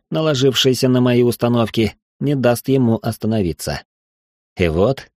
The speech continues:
это все-таки случилось. Вокруг артефакта закрутилась поглощающая солнечный свет дымка, и он окончательно потемнел. Вот только третье имя на нем оказалось не кота,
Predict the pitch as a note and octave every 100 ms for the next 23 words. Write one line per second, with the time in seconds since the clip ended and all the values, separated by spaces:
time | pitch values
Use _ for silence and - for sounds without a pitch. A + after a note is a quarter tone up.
0 | _ - C3+ A2+ A2+ G#2+ A2 G#2+ G#2 G#2+
1 | - C#2 C2 - - _ _ _ _ -
2 | F#2 G2 G2+ G2 G#2 F#2 G2+ A2 A2 -
3 | F2+ F#2+ G#2 G2+ A2 G#2 - G2+ G#2 G2
4 | G#2+ G#2 G#2 - G#2 G2+ G#2 G2+ G2+ F#2+
5 | G2+ - G2+ F#2+ F#2+ F2 D2+ D#2+ - _
6 | _ _ _ C3+ C3 C3+ C3 C3 C3 A#2+
7 | G#2 G2 G2 G#2 G2+ G#2 F2 D2+ C#2 -
8 | _ _ _ _ _ _ - G2+ C#3 -
9 | C#3+ C3+ C#3 D3+ D#3 C3 G2+ - G#2 G2+
10 | G2 G2 G2+ G2 F#2 _ - G#2 B2+ A#2+
11 | A#2+ A#2+ B2 A#2 B2+ - F2+